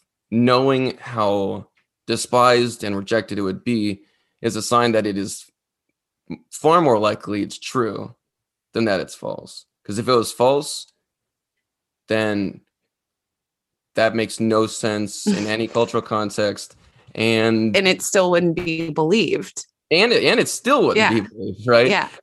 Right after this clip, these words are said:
Speaker 1: Like,
Speaker 2: But
Speaker 1: it
Speaker 2: so, but what does that mean to you? Like, and I know that you just said that you don't wanna modernize it, but we do live in twenty twenty-two.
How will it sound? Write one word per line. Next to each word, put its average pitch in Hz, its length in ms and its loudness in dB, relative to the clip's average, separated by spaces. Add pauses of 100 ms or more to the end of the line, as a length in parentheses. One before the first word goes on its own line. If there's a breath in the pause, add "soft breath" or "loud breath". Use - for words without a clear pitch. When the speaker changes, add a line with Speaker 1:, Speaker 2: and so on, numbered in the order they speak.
Speaker 1:
Like, 113 300 2
Speaker 2:
But 226 200 0
Speaker 1:
it 175 180 -6
Speaker 2:
so, 247 480 2
but 220 220 0
what 247 240 0
does 240 180 0
that 208 240 2
mean 180 220 0
to - 160 -8
you? 208 260 -12 (100)
Like, 185 300 0 (540 loud breath)
and 196 240 2
I 180 180 -2
know 190 140 2
that 190 160 -2
you 185 100 -2
just 190 180 -2
said 175 160 -2
that 165 120 -4
you 180 80 -8
don't 160 160 0
wanna 151 340 -2 (100)
modernize 175 760 0
it, 160 180 -4 (100)
but 196 380 2 (320)
we 180 340 -4
do 175 260 0
live 156 200 -2
in 156 120 -2
twenty 147 300 -6
twenty-two. 165 720 -6